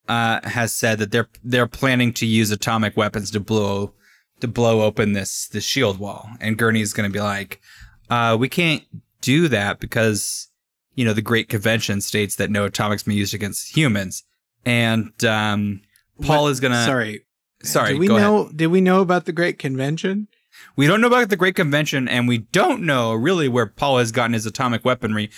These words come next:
Speaker 1: other than perhaps millennia in the future, it's fairly easy to manufacture and obtain,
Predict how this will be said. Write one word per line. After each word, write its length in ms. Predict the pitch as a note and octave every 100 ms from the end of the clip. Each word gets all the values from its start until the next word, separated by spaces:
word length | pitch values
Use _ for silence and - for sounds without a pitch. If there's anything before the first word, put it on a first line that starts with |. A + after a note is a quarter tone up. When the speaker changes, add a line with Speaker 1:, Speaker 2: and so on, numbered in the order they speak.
| - -
Speaker 1:
other 200 | F3+ F#3
than 240 | E3+ E3+ D#3+
perhaps 480 | D#3 C#3 D3 C3+ C#3+
millennia 340 | B2+ B2 B2+
in 60 | B2
the 80 | A2
future, 400 | A#2+ A#2 A#2+ G#2+
it's 240 | - -
fairly 360 | - A2+ G#2+ G#2+
easy 260 | G#2+ G#2+
to 80 | G#2
manufacture 720 | G2+ G2+ G2+ G#2+ G2+ G2 G#2
and 100 | G2
obtain, 460 | F#2+ - G#2+ G2+